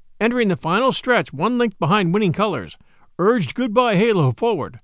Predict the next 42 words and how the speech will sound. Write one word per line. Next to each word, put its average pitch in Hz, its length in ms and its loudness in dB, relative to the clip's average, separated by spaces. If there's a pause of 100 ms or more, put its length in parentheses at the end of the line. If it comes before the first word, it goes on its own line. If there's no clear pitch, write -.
(300)
trying 185 240 0
to 214 60 -2
come 220 200 0
up 240 140 0
on 160 120 4
the 165 100 6
inside, 170 600 -2 (200)
but 131 120 -10
Winning 240 260 0
Colors 240 320 0
saw 233 300 0
it - 260 -10
and 123 160 -8
blocked 170 260 -4
his 220 140 -4
path. 180 440 -6 (720)
Goodbye 196 400 2
Halo 196 360 2
countered 170 460 0
this 226 240 0 (200)
by 151 140 -2
pinning 220 400 2
Winning 156 240 4
Colors 156 320 -4
close 202 300 0
to 175 80 -4
the 151 100 -2
rail. 180 480 -4 (560)
Stevens 247 440 0
had 160 100 0
never 226 220 2
used 233 260 0
a 240 60 -2
whip 220 280 0
on 143 140 2
Winning 170 220 4
Colors, 170 480 -4 (440)
but 143 100 -2
he 196 100 4
did 220 240 -2
this 233 180 -2
time. 131 500 -6